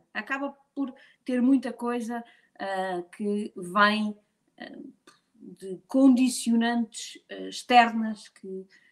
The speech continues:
vão para além, ah, da nossa, do nosso eu, não é? Ah,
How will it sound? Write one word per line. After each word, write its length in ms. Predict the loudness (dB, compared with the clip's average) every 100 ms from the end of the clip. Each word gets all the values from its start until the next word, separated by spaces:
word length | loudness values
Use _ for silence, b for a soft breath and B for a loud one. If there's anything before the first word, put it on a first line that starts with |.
| b
vão 300 | -8 -4 -4
para 160 | -2 -4
além, 360 | -4 -6 -8 -14 _ _ _
ah, 240 | -18 -16 -12
da 120 | -6 -4
nossa, 960 | -2 -4 -6 -12 -10 -10 -14 -18 -20 _ -20 -20 _ -20 -18
do 760 | -18 -20 -18 -16 -14 -10 -8
nosso 440 | -6 -6 -6 -2 0
eu, 220 | 0 -6 _ _
não 180 | -14 -14
é? 40 | -16 b b b b
Ah, 240 | -16 -14